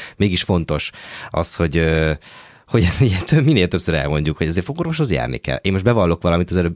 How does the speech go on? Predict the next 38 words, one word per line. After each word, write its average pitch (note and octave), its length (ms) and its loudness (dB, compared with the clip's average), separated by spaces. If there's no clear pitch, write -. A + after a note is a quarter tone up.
Robi, F2+ 200 0
ugyan F2 180 2
nem G2 120 0
kérdeztél C#2+ 420 -4
vissza, D2 220 -2
de D#2+ 120 0
én, E2+ 140 0
nekem F#2 220 0
négy E2+ 240 0
év C#2+ 120 0
eltelt. C2 540 -4
Pár F2+ 200 0
hete F2 180 0
voltam D#2 320 0
fogorvosnál, C#2+ 560 -4
de C2+ 100 -8
négy C#2+ 280 -8
év B1+ 160 -14
kimaradt, A#1+ 520 -8
és D2 100 -8
ez D2+ 80 -6
egy D2+ 100 -2
nagyon C2 240 -4
nagy C2+ 300 -8
hiba C#2 220 -6
volt C2 200 -6
szerintem. A#1+ 480 -8
Na C3+ 120 -2
mindegy. D#2+ 420 -2
Menjünk B2 300 2
rá F#2+ 180 2
a, F#2+ 460 2
a F#2 60 0
fogápolás F2+ 720 -2
és - 120 -4
a E2+ 220 0
szájápolás F2 540 -2
fontosságára, F#2+ 960 0